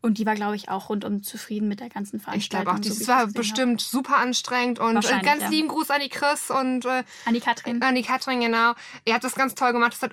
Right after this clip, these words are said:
Speaker 2: unglaublich viel Spaß gemacht. Und Hut ab, dass ihr da mit so viel Engagement dabei seid.
Speaker 1: Und ich
Speaker 2: Äh,
Speaker 1: würd sagen, nächstes Jahr
Speaker 2: sind wir wieder dabei,
Speaker 1: Ja,
Speaker 2: natürlich.
Speaker 1: auf jeden Fall.
Speaker 2: Steht auch ohne, also außer Frage, klar.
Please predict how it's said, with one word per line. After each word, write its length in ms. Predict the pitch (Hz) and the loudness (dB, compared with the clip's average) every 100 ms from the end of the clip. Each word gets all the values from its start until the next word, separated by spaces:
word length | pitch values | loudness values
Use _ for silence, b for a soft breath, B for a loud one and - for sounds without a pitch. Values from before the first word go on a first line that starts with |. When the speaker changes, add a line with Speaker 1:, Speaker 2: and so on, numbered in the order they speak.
| - | 0
Speaker 2:
unglaublich 540 | 262 233 214 214 202 | 2 4 4 2 -4
viel 100 | 214 | -4
Spaß 360 | 208 - 196 190 | -2 0 -2 -2
gemacht. 440 | 196 196 202 - | -4 -2 -2 -2
Und 400 | 202 196 196 - | -2 -2 -2 -2
Hut 200 | 285 240 - | -2 2 4
ab, 200 | 226 214 - | 4 2 -4
dass 180 | 220 214 | -4 -2
ihr 100 | 214 | 0
da 140 | 214 | 0
mit 120 | 214 | 0
so 280 | 208 208 202 B - | 0 -2 -2 B -18
viel 260 | - 302 254 | -2 2 4
Engagement 680 | 254 240 214 214 208 208 | 4 4 4 4 4 4
dabei 400 | 202 196 196 196 | 2 4 4 4
seid. 560 | 190 185 185 190 196 - | 2 2 2 0 -4 -2
Speaker 1:
Und 100 | 240 | 0
ich 60 | 202 | 2
Speaker 2:
Äh, 40 | |
Speaker 1:
würd 160 | 233 202 | 0 0
sagen, 300 | 220 226 233 | 2 4 2
nächstes 320 | 220 - 269 | 0 -4 -4
Jahr 240 | 302 311 349 - | -2 0 -2 -6
Speaker 2:
sind 260 | - 226 208 | -2 2 2
wir 100 | 185 | 2
wieder 160 | 285 | 2
dabei, 260 | 269 160 165 | 0 -2 -4
Speaker 1:
Ja, 60 | 165 - | -2 -2
Speaker 2:
natürlich. 500 | - 311 294 - - | 0 0 0 -2 -4
Speaker 1:
auf 120 | - | -4
jeden 180 | 185 185 | -4 0
Fall. 200 | 269 302 | 0 2
Speaker 2:
Steht 220 | 190 180 | 0 -2
auch 100 | 170 | 0
ohne, 200 | 185 175 - | -2 -2 -4
also 180 | 175 - | -4 -4
außer 240 | 165 151 | -6 -6
Frage, 320 | - 208 214 | -12 -10 -10
klar. 300 | - - 226 | -10 -6 -6